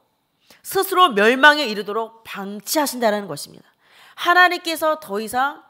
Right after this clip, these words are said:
기다리지 않고 은혜의 손길을 거두어 가시는 거기 때문에 유기는요,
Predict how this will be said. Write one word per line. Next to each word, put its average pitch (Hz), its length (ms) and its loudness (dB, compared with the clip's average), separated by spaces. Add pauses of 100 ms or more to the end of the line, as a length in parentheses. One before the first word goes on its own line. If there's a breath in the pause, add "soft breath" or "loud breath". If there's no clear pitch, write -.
(220)
기다리지 226 440 -6
않고 220 340 -4
은혜의 285 240 -4
손길을 262 580 -10
거두어 175 420 -10
가시는 202 320 -6
거기 147 160 -16
때문에 151 500 -14 (300 soft breath)
유기는요, 175 680 -14